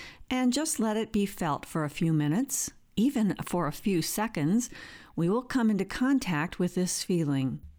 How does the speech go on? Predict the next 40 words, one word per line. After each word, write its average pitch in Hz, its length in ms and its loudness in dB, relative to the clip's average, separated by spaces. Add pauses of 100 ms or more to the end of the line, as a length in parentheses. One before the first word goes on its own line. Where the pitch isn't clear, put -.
(480)
And 147 280 0
in 262 320 4
this 233 340 2
way, 170 440 2 (120)
we 196 180 2
can 160 220 2
speak - 500 0 (140)
right 233 380 0
into 202 240 0
the 156 120 -2
depth 147 520 -2
of 151 100 0
our 151 160 0
divine 175 500 2
being, 175 540 2 (380)
which - 180 -2
has 233 300 0
the 240 100 -2
power 220 500 2
to 175 140 -2
give 202 240 0
us 202 220 0
the - 120 -4
courage 151 720 0 (240)
to 269 140 2
enjoy 170 460 2
pleasure, 143 680 -2 (460)
to 170 120 0
be 156 180 2
naked 220 580 2 (120)
unto 170 460 2
ourselves. 147 960 -2 (720)
This 247 400 0
is 254 300 2
the 240 220 2
only 220 400 4
way 151 360 2
to 190 120 -2
be 190 200 2
real 175 580 2